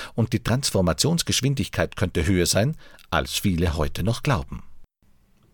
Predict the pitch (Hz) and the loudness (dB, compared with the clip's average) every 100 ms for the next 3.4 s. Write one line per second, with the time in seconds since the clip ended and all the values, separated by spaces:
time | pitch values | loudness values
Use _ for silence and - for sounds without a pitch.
0 | _ _ _ _ 104 85 92 101 - 202 | _ _ _ _ -2 2 2 2 2 0
1 | 196 - - - - - - 73 - 127 | -2 -14 -20 -20 -4 0 0 0 2 2
2 | 185 185 165 107 82 95 - 90 101 - | 2 2 2 2 2 2 2 2 4 2
3 | - - - | 0 -2 -2